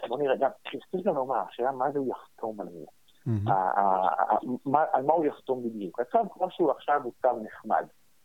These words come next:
Speaker 1: כן, הוא צו שמחייב ערבויות עות'מאניות בשקיפות בסיסית מאוד,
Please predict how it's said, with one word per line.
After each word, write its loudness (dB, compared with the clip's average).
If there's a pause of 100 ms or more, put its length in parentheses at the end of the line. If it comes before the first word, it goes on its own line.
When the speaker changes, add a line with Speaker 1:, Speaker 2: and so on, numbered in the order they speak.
(960)
Speaker 1:
כן, 2
הוא 0
צו 2
שמחייב 0
ערבויות -4
עות'מאניות 0
בשקיפות -8
בסיסית -8
מאוד, 0